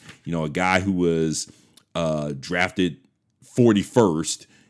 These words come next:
you know, you think, "Okay, what are the chances this guy is gonna lead a team to a title?" And boom, here you are. But again,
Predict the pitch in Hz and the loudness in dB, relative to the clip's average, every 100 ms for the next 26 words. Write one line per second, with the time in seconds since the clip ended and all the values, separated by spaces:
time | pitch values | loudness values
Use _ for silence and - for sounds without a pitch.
0 | - 95 90 95 101 104 92 - 127 110 | -6 -2 0 0 -2 0 -2 0 2 2
1 | 92 73 71 110 156 135 - 127 107 87 | 0 -4 -4 4 6 6 6 6 6 4
2 | 78 73 98 107 92 90 82 80 80 76 | -4 -2 2 2 0 -4 -4 -6 -8 -8
3 | - _ - 104 98 87 85 95 82 - | -16 _ 0 2 2 -2 0 -2 -2 -4
4 | 92 87 78 78 - 107 85 80 80 80 | -4 -4 -4 -6 -2 0 2 0 -4 -6
5 | 76 71 90 85 80 80 73 95 110 85 | -8 -4 -2 -2 -4 -6 -2 2 2 0
6 | 80 92 87 95 113 104 98 | -2 -2 -2 0 2 2 0